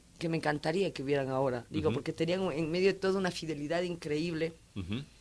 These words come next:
Speaker 1: Y el rato que ibas a grabar, yo en la, en, eh, en la grabadora de cinta recuerdo que era el coger, aplastar el rec con un dedo
Speaker 2: Ujú.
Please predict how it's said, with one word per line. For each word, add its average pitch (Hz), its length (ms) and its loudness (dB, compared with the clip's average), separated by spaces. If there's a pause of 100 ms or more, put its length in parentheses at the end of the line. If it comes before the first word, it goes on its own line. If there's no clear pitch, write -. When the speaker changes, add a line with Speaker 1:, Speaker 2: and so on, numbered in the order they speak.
(340)
Speaker 1:
Y 160 80 -2
el 165 80 0
rato 190 320 2
que 190 100 -6
ibas 185 220 4
a 175 60 2
grabar, 170 380 6
yo 220 260 6
en 220 100 6
la, 208 80 6
en, 165 400 2
eh, 147 240 -2
en 160 80 0
la 160 80 4
grabadora 165 460 8
de 180 100 2
cinta 226 480 2
recuerdo 214 560 -4
que 175 120 0
era 135 200 2 (420)
el 151 160 -8
coger, 233 500 2
aplastar 175 560 2
el 170 220 0
rec 220 200 -6 (140)
con 170 200 -2
un 185 200 0
dedo 240 360 6
Speaker 2:
Ujú. 110 280 -4